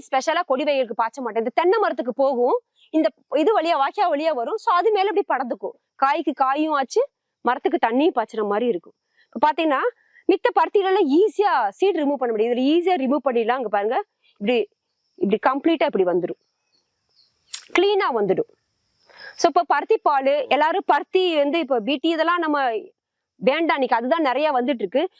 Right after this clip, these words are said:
So, இப்ப இந்த பருத்தி பாலு இதெல்லாம் செய்யறோம், நம்ம உணவுக்கு அதை பயன்படுத்துறோம். பருத்தி பால் அல்வா பண்றோம், பால் எடுத்து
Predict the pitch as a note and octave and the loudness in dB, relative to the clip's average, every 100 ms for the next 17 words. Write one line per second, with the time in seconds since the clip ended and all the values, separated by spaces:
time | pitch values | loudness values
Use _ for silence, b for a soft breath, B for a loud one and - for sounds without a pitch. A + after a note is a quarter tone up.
0 | b - D#4 C#4 C4 B3 C4 C4 F4 C#4 | b -4 -2 0 -2 0 -2 -2 0 0
1 | B3 A#3+ A#3+ C#3 C4 D#4+ - C4+ C4+ D#4 | 2 2 0 0 -2 -2 -2 0 0 0
2 | C4+ C4+ F#4+ G#4 - D4 - A#3 B3+ A3+ | 0 2 2 0 0 -2 -2 -2 -2 -4
3 | G3+ F#3 - G#3+ C#4 A#3 A#3 G3 B3 D4+ | -4 -6 -4 -2 0 0 0 0 0 0
4 | D4 A#3 A3+ G#3 G#3+ G#3+ _ - A3+ C4+ | 0 -2 -2 0 0 -2 _ -2 -2 0
5 | C4 A#3 G3+ | 0 0 0